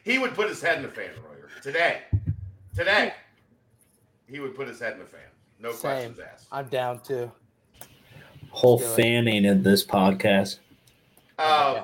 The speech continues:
Speaker 1: Natalie wants to know, Adrian, if you buy a house, do you get a one free replacement ceiling fan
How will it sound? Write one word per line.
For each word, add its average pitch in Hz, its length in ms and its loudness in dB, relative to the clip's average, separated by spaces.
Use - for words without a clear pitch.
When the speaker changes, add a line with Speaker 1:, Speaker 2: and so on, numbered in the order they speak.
Speaker 1:
Natalie 196 420 2
wants 165 280 -8
to 156 60 -16
know, 139 280 -4
Adrian, 135 400 -6
if 123 120 -14
you 123 60 -18
buy 143 260 -4
a 127 100 0
house, 135 420 -4
do 123 80 -20
you 120 100 -16
get 131 140 -12
a 113 300 -6
one 160 240 -10
free 170 260 -14
replacement 135 720 -14
ceiling 127 420 -16
fan 101 400 -14